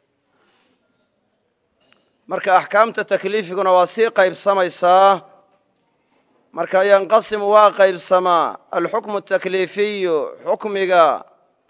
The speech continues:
takliifka loo nisbeeyey, ilaa khamsati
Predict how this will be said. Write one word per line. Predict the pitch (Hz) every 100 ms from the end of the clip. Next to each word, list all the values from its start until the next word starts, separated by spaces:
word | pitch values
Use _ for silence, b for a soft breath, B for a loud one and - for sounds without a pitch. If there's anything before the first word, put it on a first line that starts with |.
| _ _ _
takliifka | 160 - 185 226 208 196 190
loo | 190 214
nisbeeyey, | 202 185 - 165 190 190 180 180 190
ilaa | 190
khamsati | 175 220 214 196 196